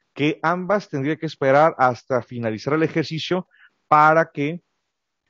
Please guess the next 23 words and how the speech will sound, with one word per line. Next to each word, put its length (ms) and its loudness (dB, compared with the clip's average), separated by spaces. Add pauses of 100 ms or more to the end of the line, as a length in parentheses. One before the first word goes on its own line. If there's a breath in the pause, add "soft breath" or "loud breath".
puedan 340 0
disponerlas. 920 -4 (540 soft breath)
Sin 260 -4
embargo, 600 -2 (460)
en 240 -2
la 220 2
legislación 640 -10
fiscal 560 0
se 220 0
les 180 -2
permite 680 -2
a 180 2
las 180 -2
sociedades 640 -6
civiles 640 -8 (360 soft breath)
retirar 960 2 (100)
utilidades 840 -2
de 80 -8
manera 400 -2
anticipada 1120 -2
dentro 600 -4
del 340 0
ejercicio. 800 -8